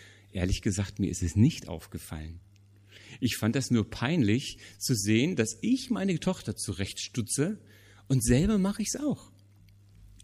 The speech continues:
Die eigenen Fehler sind, so sagt's Elisabeth Lukas, die wir nirgends klarer erkennen als im anderen. Und die Schuldabwälzung ist eine verbreitete Form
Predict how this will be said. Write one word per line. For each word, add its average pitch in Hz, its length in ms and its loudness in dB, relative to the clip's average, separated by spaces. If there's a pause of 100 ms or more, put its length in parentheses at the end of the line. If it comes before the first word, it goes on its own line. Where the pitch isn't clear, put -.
(100)
Die 110 200 -2
eigenen 139 420 4
Fehler 113 400 2
sind, 120 260 2
so - 140 -4
sagt's 101 400 0
Elisabeth 110 520 2
Lukas, 113 440 -4
die 98 140 -4
wir 101 100 4
nirgends 180 540 6
klarer 143 520 6
erkennen 135 460 4
als 107 260 2
im 123 160 0
anderen. 87 400 -4 (480)
Und 202 300 8
die 131 80 6
Schuldabwälzung 196 1300 2
ist - 120 -4
eine 120 220 4
verbreitete 143 960 2 (160)
Form 151 400 6